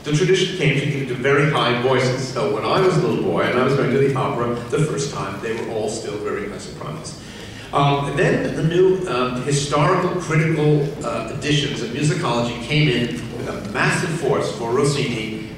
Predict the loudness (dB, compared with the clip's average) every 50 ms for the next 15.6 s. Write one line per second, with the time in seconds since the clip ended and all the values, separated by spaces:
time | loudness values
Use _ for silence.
0 | -6 -4 -4 -2 -2 0 0 0 0 -2 -2 0 0 0 0 0 0 0 0 2
1 | 0 0 0 0 -2 -4 -6 -6 -6 -6 -6 -4 -4 -4 -4 -2 -2 -2 -2 -2
2 | -2 -4 -4 -4 -4 -4 -4 -4 -2 -2 -2 -2 -2 -2 -2 -2 -2 -2 -2 -2
3 | 0 0 0 0 0 2 2 2 2 0 0 0 0 0 0 0 0 0 -2 -4
4 | -6 -6 -6 -6 -4 -4 -4 -4 -2 -2 -2 -2 -4 -4 -6 -6 -8 -10 -10 -12
5 | -10 -10 -8 -8 -8 -6 -4 -2 0 0 -2 -4 -6 -10 -12 -12 -14 -14 -14 -10
6 | -6 -2 2 4 4 4 4 4 4 4 4 4 2 2 2 2 0 2 2 2
7 | 2 2 2 2 2 0 -2 -2 -2 -2 -2 -2 -2 -2 -2 -4 -4 -2 0 0
8 | 2 2 2 2 0 -2 -2 -2 0 0 0 0 -2 -2 -4 -4 0 0 2 2
9 | 2 0 0 -2 -4 -6 -6 -6 -6 -8 -8 -8 -8 -8 -8 -8 -8 -6 -6 -6
10 | -6 -6 -6 -6 -2 0 4 4 6 4 4 4 2 2 2 2 2 2 0 -2
11 | -4 -8 -8 -8 -4 -4 -4 -2 -4 -4 -2 0 2 4 4 2 2 0 -2 -4
12 | -4 -4 -6 -6 -8 -8 -8 -8 -8 -8 -8 -10 -10 -12 -10 -10 -10 -8 -6 -2
13 | 0 2 2 4 4 4 4 2 2 0 0 0 -2 -2 -4 -4 -6 -6 -6 -6
14 | -8 -8 -8 -8 -6 -6 -6 -8 -6 -4 -4 -2 -2 -2 -2 0 0 0 0 0
15 | -2 -2 -2 -4 -4 -6 -6 -6 -8 -8 -10